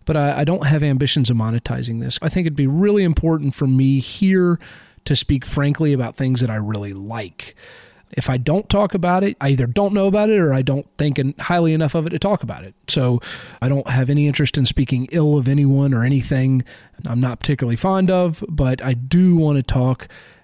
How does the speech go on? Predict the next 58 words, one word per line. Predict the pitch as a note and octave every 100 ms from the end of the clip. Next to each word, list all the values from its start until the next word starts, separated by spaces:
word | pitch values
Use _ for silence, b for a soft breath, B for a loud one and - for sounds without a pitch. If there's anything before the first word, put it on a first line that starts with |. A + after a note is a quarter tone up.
| B
as | C#3 A#2
much | C3+ F#3+ -
about | D#3+ C#3+
things | - D#3 C3+
that | C#3
I | A#2+
do | A2 D3
like | E3+ C#3+ C3+ B2+
as | -
possible. | G3 F#3+ E3+ D3 C#3 D3
And | D#3+
if | C3+
I'm | C#3 B2+
beholden | B2+ C3 G#3+ F#3
to | D3+
one | D#3 D#3+
entity, | D#3 D3 C#3 C#3
I | B2
think | C3 B2
that | A2+
might | A#2 A#2+
keep | - A#2+
me | A#2+
from | - A2
talking | A#2 G#2+ A#2+
about | A2 A2 G#2+
other | A#2+
things | A#2 A2 A#2+ A#2
that | A2
I | G#2+
might | G#2 G2+
like. | G#2+ G2+ G#2
So | - A#2+ G#2 A2+
that's | F3+ G3
important | G3 F3+ F#3+ F#3
to | F#3
me, | F3 E3+ E3
and | E3 D3
I |
wanna | D3 D#3
be | D3 D#3+
honest | F3 E3+ -
about | D3+ D3+ D3+
it, | D#3
and | D3+
I | C3
just | C3
want | C3 C3+
my | C#3+
intentions | C3+ - F3 - D#3+
to | -
be | D#3+
honest. | D3 C#3+ C#3+ -
So | D#3 C3+
for | - F3+ F#3+
the |
time | G#3+ A#3 A3+
being, | G3 G3+ G3 F#3